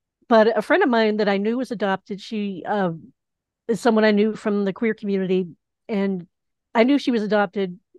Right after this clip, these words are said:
from, you know, stuff she had posted on Facebook or whatever, but she sent me an email 'cause she heard that I did genealogy research.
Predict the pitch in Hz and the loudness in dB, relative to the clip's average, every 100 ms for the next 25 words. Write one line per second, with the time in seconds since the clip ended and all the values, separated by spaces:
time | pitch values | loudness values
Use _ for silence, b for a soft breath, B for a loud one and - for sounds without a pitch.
0 | _ _ _ - 214 202 185 208 196 180 | _ _ _ -4 -2 -2 -4 -6 -6 -4
1 | - 208 233 202 202 196 214 190 202 202 | -2 -2 -2 -2 -2 -2 -2 -2 -4 -6
2 | - 196 185 180 175 170 185 160 - 185 | -8 -6 -4 -2 -4 -4 -4 -6 -12 -4
3 | 269 302 254 226 254 190 175 196 180 - | 0 0 0 -2 -4 -4 -6 -8 -10 -10
4 | - 196 220 214 233 226 196 190 190 202 | -20 -6 -4 2 2 4 2 2 0 -2
5 | 175 202 220 277 226 185 180 170 185 135 | -4 -4 -2 -2 -4 -4 -6 -10 -12 -12
6 | - - | -16 -20